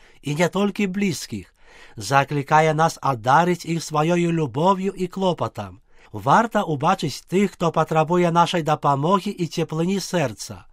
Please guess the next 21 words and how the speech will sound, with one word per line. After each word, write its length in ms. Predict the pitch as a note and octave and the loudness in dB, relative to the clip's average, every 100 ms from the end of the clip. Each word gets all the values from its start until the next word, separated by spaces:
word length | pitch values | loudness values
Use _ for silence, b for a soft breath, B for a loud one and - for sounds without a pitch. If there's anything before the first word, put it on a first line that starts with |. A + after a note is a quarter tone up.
| _ - - | _ -20 -14
Свята 560 | - A2 C3+ G#3 A#3 | -10 0 4 4 2
штогод 500 | F#3 F3 C3+ D#3+ G3+ | 0 0 2 2 2
адзначаецца 800 | E3 C#3 D3 C#3+ D3 F3 F3 F#3 E3 | 0 -2 -2 -2 0 0 0 -2 -2
адзінаццатага 720 | D3 D3+ E3 F3 - E3+ E3+ D#3 | -2 0 2 0 -2 -2 0 0
лютага, 600 | C#3+ C#3+ B2+ C3+ C#3 D3+ - | -2 -2 -2 0 0 -2 -2
калі 280 | C3+ E3+ | 0 0
ў 140 | A3 G3 F3 | 0 0 0
касцёле 480 | D#3+ - E3+ F#3+ G3 | -2 0 0 2 0
ўспамінаюць 840 | F3 - D#3 D3+ D3 F3 F3+ - | -4 -2 -2 0 2 4 2 -2
першае 460 | - D#3+ F#3 - F3+ | -2 0 2 0 0
аб'яўленне 720 | E3+ D3+ D#3+ C3 D3 F3+ F3+ | 2 0 0 0 0 0 0
Маці 380 | D3 E3+ - E3 B2+ | 2 2 2 -6 -2
Божай 320 | E3+ F3+ F3 | -2 0 -2
з 80 | - | -2
Лурд. 400 | G3 F3 A2 - - b b | 0 0 -2 -8 -20 b b
У 100 | C#3+ | -4
тысяча 480 | C#3 D3 D3 D#3 D#3+ | -2 -2 -2 0 0
васемсот 580 | D#3+ D#3 D3+ B2+ D#3 D#3+ | 0 -2 -4 -2 -2 -2
пяцьдзясят 440 | D3+ D#3 C#3 E3 | -8 -6 -2 -4
восьмым 380 | C#3+ D#3+ - E3+ | -2 -4 -2 -6
годзе 520 | C3 C#3 B2 C#3+ D3 | -2 -2 -2 -2 -2